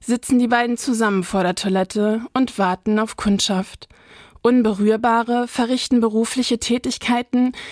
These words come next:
die mit viel Körperkontakt zu tun haben oder mit dem,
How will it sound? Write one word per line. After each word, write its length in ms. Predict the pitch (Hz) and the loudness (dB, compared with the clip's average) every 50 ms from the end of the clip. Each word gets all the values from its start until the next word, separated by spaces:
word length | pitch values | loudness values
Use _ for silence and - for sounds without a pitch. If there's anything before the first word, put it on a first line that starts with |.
| - - - | -12 -4 0
die 80 | 254 | 2
mit 140 | 247 254 233 | 2 2 2
viel 300 | - - - 285 277 269 | 0 -2 0 2 0 0
Körperkontakt 880 | 269 - - 262 254 - 233 202 - 185 190 185 - 208 - - - - | 0 0 -2 0 0 0 -2 -2 0 0 0 0 0 -2 -6 -6 -6 -8
zu 120 | - 185 | -8 -6
tun 300 | - - - 190 190 185 | -6 -2 0 2 2 2
haben 400 | 185 190 190 185 185 185 185 185 - - - - - - - | 2 2 0 2 2 0 0 -2 -4 -10 -20 -20 -20 -10 -2
oder 200 | - 214 208 208 | 0 2 2 2
mit 220 | 208 202 196 - - | 0 0 -4 -4 0
dem, 300 | 208 214 220 233 247 254 | 2 2 2 2 0 -4